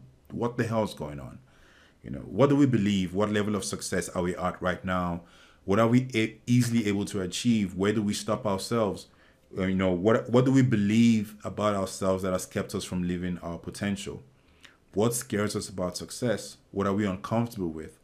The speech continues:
What would success change for us? Where do, where do these feelings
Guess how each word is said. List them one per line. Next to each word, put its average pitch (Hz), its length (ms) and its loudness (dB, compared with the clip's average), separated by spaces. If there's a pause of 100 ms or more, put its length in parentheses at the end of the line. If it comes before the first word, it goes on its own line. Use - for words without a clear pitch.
(380)
What 104 140 4
would 131 140 4
success 123 420 -2
change 120 340 2
for 80 240 -10
us? - 180 -14
Where 107 140 2
do, 113 180 -2 (120)
where 120 160 4
do 131 100 2
these 127 240 2
feelings 117 640 2